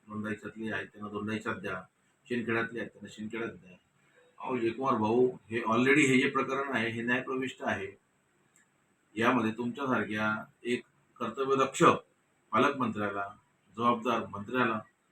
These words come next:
या चिरकुट प्रकरणामध्ये, या घाणेरड्या प्रकरणामध्ये लक्ष घालण्याचं काम नाही. पहिलेच लोक तुमच्या मंत्रिपदावर टपलेले आहेत उत्तर महाराष्ट्रातले, बरेच, बऱ्याच जणांनी देवसुद्धा पाण्यात ठेवलेले आहेत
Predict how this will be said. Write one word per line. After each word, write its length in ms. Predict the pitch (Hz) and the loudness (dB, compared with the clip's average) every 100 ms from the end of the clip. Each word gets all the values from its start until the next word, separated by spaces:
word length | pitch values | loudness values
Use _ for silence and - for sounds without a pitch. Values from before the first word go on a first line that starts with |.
| _ _ _ _ _ _ _ _ _ | _ _ _ _ _ _ _ _ _
या 400 | 107 113 117 117 117 - | 0 6 8 8 4 -6
चिरकुट 340 | 143 147 139 - | -4 0 -2 2
प्रकरणामध्ये, 720 | 147 143 139 139 107 101 - _ _ _ _ _ _ _ _ _ | 0 0 0 0 0 0 -4 _ _ _ _ _ _ _ _ _
या 100 | 104 | -10
घाणेरड्या 420 | 98 110 135 135 | -6 -2 0 0
प्रकरणामध्ये 640 | 123 123 127 127 117 101 104 | 0 -2 -4 -4 -6 -6 -8
लक्ष 200 | 113 - | -10 -12
घालण्याचं 380 | 95 95 98 113 | -10 -10 -10 -8
काम 280 | 101 104 101 | -4 -4 -6
नाही. 140 | 87 _ _ _ _ _ _ _ - | -10 _ _ _ _ _ _ _ 0
पहिलेच 260 | 131 165 143 | 4 6 4
लोक 540 | 143 139 147 151 - | 0 -2 -4 -6 -6
तुमच्या 340 | - 120 120 135 | -12 -10 -6 -4
मंत्रिपदावर 580 | 127 123 127 127 127 | -4 -4 -2 2 4
टपलेले 380 | 123 117 123 127 | 2 -2 -2 2
आहेत 200 | 113 98 - | 2 2 -8
उत्तर 180 | - 113 | -12 -6
महाराष्ट्रातले, 720 | 110 110 104 - 104 101 104 - _ - | 0 0 -2 -6 -14 -12 -14 -16 _ -12
बरेच, 200 | 127 156 - - _ _ _ - | -10 -8 -12 -18 _ _ _ -6
बऱ्याच 220 | 120 131 | 0 0
जणांनी 600 | 120 113 110 113 117 120 120 _ - | 2 0 2 0 -2 -6 -10 _ -4
देवसुद्धा 460 | 123 135 127 123 | 0 0 -2 -2
पाण्यात 280 | 120 123 127 | 2 2 0
ठेवलेले 340 | - 98 90 | -2 -4 -4
आहेत 120 | 90 | -6